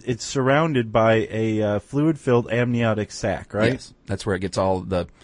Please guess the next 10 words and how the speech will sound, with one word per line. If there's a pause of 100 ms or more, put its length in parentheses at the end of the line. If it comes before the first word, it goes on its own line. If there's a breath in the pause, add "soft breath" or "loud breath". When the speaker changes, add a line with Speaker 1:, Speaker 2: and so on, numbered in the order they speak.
(520 soft breath)
Speaker 2:
n-,
food
and
oxygen
and
all
the
things
little,
little